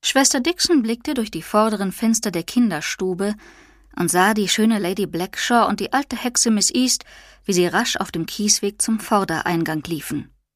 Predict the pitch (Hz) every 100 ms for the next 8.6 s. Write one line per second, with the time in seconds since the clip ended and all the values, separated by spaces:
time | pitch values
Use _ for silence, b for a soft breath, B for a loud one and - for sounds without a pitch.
0 | _ _ _ _ b b b 240 247 254
1 | 311 294 262 262 214 208 214 - - 156
2 | 143 - _ _ _ _ _ _ _ _
3 | _ _ _ _ - 160 - - - 208
4 | 190 160 170 151 220 233 - 160 - -
5 | - - - - - 165 175 - B B
6 | B B B - 170 165 175 - 208 -
7 | 202 214 - 208 214 208 202 - 160 -
8 | 151 - 156 147 - -